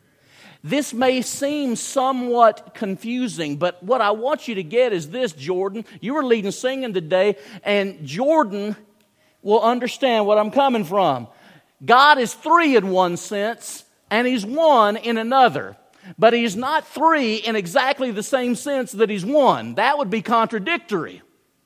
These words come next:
But in one sense, we can say God is three. But in another sense, we have to say God is one because the Bible does. Do you understand that? I don't understand all of it, but I believe it.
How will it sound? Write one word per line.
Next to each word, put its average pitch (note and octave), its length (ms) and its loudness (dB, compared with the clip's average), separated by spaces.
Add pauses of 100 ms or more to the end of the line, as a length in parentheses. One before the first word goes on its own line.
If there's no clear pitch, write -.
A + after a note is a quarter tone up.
(720)
But G#3 200 6
in G#3 240 0
one E4 260 6
sense, C4 420 -2
we B3 140 -2
can A3 200 -6
say C4 360 2
God A#3 460 2
is A#3 220 -2
three. B3 540 0 (640)
But A3 140 6
in A3 100 4
another B3 540 4
sense, B3 400 -2
we A3 220 -2
have C4+ 400 0
to A#3+ 120 -2
say A#3 300 0
God A3 340 2
is G3+ 160 -4
one A#3 480 -2 (160)
because G3 380 0
the G3 80 -4
Bible D4 400 2
does. B2 560 -4 (260)
Do D3+ 60 -6
you E3+ 80 0
understand A#3+ 640 -6
that? D4 320 -8 (1300)
I F#3 220 -8
don't A#3 240 -10
understand G#3+ 500 -12
all A3+ 340 -12
of C#3+ 200 -16
it, F#3+ 100 -18 (140)
but B2+ 100 -18
I B2 140 -16
believe F#3+ 440 -16
it. - 240 -20